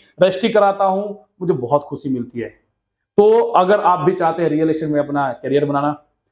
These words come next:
तो देर ना करें, स्क्रीन पे email आईडी है,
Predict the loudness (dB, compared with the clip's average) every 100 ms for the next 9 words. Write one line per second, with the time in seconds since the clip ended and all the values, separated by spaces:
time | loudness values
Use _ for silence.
0 | _ 2 2 4 2 0 -2 -2 -6 -18
1 | _ _ _ -6 0 0 2 2 0 2
2 | 2 2 0 0